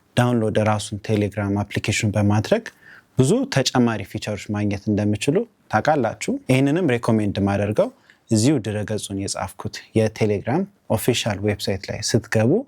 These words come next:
ከጉግል ፕሌይ ስቶርም እና ከአፕል ፕሌይ ስቶር አንዳንዴ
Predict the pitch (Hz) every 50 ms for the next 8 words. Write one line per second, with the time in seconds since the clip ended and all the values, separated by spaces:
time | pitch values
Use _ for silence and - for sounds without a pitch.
0 | _ _ _ _ _ - - - _ - - 185 233 240 170 107 101 110 107 95
1 | 104 98 - - - 107 101 - - - 107 110 143 202 240 233 - _ _ -
2 | 107 110 147 175 160 - 110 104 104 - - 101 98 - - 104 95 - - -
3 | 180 214 - - 131 139 135 120 107 107 107 110